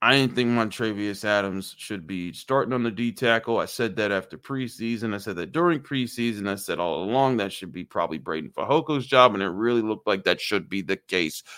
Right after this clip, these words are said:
moving forward, even though he's on the practice squad. I know, I know, I know Montravius Adams is more, is more diverse. He can line up at different spots in the D line, and that's important and all, but you need somebody who can stuff the run against teams that like to run the ball like the Niners, and they didn't have that in the middle of their defensive line.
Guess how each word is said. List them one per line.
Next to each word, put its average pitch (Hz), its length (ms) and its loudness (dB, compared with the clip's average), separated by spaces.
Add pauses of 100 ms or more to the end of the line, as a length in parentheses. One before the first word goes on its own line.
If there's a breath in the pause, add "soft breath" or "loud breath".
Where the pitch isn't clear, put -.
(120)
moving 87 380 -2
forward, 82 460 2
even 76 180 -6
though 71 140 0
he's 73 100 -4
on 76 80 -4
the 65 80 -6
practice - 440 0
squad. - 260 -4
I 98 100 6
know, 147 220 8
I 143 80 6
know, 123 200 4
I 123 80 4
know 107 200 2
Montravius 104 580 -2
Adams 92 300 0
is 98 120 -8
more, 98 240 -2 (320 loud breath)
is 98 160 -10
more 107 180 -4
diverse. 101 440 0
He 104 80 -12
can 101 160 -6
line 101 220 0
up 101 100 -2
at 101 80 -14
different 101 220 -14
spots 101 280 0
in 107 60 -10
the 101 60 -4
D 98 180 -6
line, 95 220 -2
and 87 80 -6
that's 87 160 -10
important 98 340 -4
and 90 80 0
all, 85 220 2 (160 loud breath)
but 107 120 -2
you 107 80 -4
need 107 180 0
somebody 104 340 2
who 101 80 -2
can 95 100 -14
stuff - 300 0
the 95 80 -10
run 92 180 0
against 87 260 -6
teams 92 200 -8
that - 160 -6
like 78 140 -6
to 85 100 -12
run 101 180 0
the 90 80 -4
ball 85 200 0
like 80 160 -4
the - 60 -14
Niners, 110 440 2 (180 loud breath)
and 104 100 -2
they 104 80 4
didn't 98 200 2
have 92 260 0
that 69 220 -6
in 80 80 -12
the 85 40 -8
middle 73 280 -6
of 58 40 -12
their 65 120 -14
defensive 58 500 -18
line. 50 220 -12